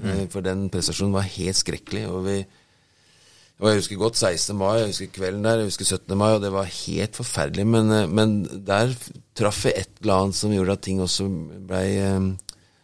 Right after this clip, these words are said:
Speaker 1: forandret. Vi, vi, vi gjorde om litt der, vi forenklet veldig, vi hadde ambisjoner om å, om å spille oss, eh, gjennom divisjonen, og det skrinla vi i hvert fall, eh, en periode, eh, og vi, vi fikk snudd det etter den, eh,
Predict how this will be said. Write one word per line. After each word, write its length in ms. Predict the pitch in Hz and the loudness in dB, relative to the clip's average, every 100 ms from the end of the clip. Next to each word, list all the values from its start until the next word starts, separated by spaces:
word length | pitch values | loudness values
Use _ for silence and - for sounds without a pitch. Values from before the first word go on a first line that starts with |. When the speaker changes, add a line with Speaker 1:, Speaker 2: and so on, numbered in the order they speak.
| _ | _
Speaker 1:
forandret. 400 | 117 110 95 113 | 4 6 6 2
Vi, 120 | 110 92 | 0 -2
vi, 440 | 101 104 104 98 - | -2 -2 -2 -4 0
vi 200 | 101 101 | 2 4
gjorde 260 | 92 87 | 4 4
om 100 | 92 | 4
litt 140 | 113 127 | 2 4
der, 180 | 95 110 | 4 2
vi 200 | 101 98 | 0 -4
forenklet 600 | - 104 92 85 - 107 | 0 2 4 2 2 4
veldig, 280 | 104 110 123 117 95 | 4 4 2 2 2
vi 280 | 101 101 | 4 6
hadde 240 | 101 98 101 | 4 4 4
ambisjoner 560 | 98 101 92 90 101 101 | 2 2 2 2 2 2
om 120 | 101 | 2
å, 240 | 101 98 95 _ _ _ _ | 0 -4 -8 _ _ _ _
om 160 | 92 98 | 0 2
å 80 | 95 | 4
spille 400 | - - 87 85 | 2 0 0 2
oss, 280 | 98 92 - | 2 4 2
eh, 420 | 92 98 95 95 | 2 2 2 2
gjennom 240 | 95 92 95 | 2 2 2
divisjonen, 520 | 101 95 95 107 110 | 0 0 2 2 2
og 60 | |
det 320 | 98 95 98 101 - _ _ | 4 4 2 0 -8 _ _
skrinla 600 | - - 107 90 82 90 98 | 0 2 4 4 4 2 4
vi 120 | 113 | 4
i 40 | |
hvert 160 | 101 90 | 4 2
fall, 280 | - 104 104 | 0 2 2
eh, 280 | 104 101 104 - _ _ _ _ | 2 0 -2 -10 _ _ _ _
en 120 | - 95 | -4 4
periode, 440 | 117 104 101 123 - - | 4 4 0 -2 -6 -6
eh, 340 | 101 101 101 98 | 0 4 4 2
og 400 | 69 101 101 98 | 2 4 4 4
vi, 260 | 98 98 98 | 4 4 4
vi 220 | 82 98 | 2 0
fikk 160 | 104 107 | 0 0
snudd 380 | - 95 87 | 2 2 0
det 160 | 87 117 | 2 0
etter 220 | 85 - | 0 -2
den, 260 | 98 92 95 | 0 2 2
eh, 300 | 98 95 95 | 2 2 0